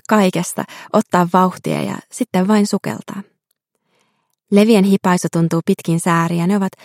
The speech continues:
ruskeita ja vesi on kirkasta, ylempänä se vaallenee ja siinä on kuplia. Sitten pitää vain liukua.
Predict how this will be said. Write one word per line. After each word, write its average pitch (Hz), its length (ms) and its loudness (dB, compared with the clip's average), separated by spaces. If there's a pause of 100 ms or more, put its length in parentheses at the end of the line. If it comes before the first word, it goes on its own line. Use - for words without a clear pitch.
(180)
ruskeita 185 560 -2
ja 170 160 -2 (320)
vesi 202 300 2
on 165 160 2
kirkasta, 175 540 -4 (360)
ylempänä 226 380 4
se 165 180 -2
vaallenee 180 540 2
ja 160 80 -2
siinä 170 280 0
on 180 60 -2
kuplia. - 460 -10 (1200)
Sitten 170 300 -2
pitää 175 260 0
vain 175 220 0
liukua. 180 460 -4